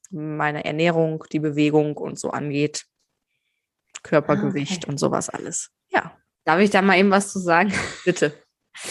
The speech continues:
Speaker 1: Jetzt bist
Speaker 2: Äh,
Speaker 1: du dran.
Speaker 2: Pia hat auf ihrem Handy, ich sag nicht die Zahl, aber sie hat die
Speaker 1: Danke.
Speaker 2: Zahl, glaub ich, mit ihrem Wunschgewicht.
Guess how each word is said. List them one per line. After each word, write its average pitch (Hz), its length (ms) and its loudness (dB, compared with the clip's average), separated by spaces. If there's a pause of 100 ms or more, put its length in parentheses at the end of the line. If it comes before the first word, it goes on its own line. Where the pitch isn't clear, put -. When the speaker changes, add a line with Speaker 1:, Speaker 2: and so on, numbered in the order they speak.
(220)
Speaker 1:
Jetzt 190 140 2
bist 185 140 6
Speaker 2:
Äh, 175 120 8
Speaker 1:
du 165 40 6
dran. 160 320 2 (520)
Speaker 2:
Pia 226 260 4
hat 220 120 4
auf 202 140 0
ihrem 190 160 0
Handy, 214 520 0
ich 175 140 -6
sag 185 220 0
nicht 196 200 0
die 180 100 -8
Zahl, 160 260 0
aber 160 200 2
sie 175 80 2
hat 175 80 0
die 190 100 -4
Speaker 1:
Danke. - 120 -6
Speaker 2:
Zahl, 190 320 4
glaub 180 180 6
ich, 185 100 2
mit 185 100 -2
ihrem 170 200 -2
Wunschgewicht. 226 640 -4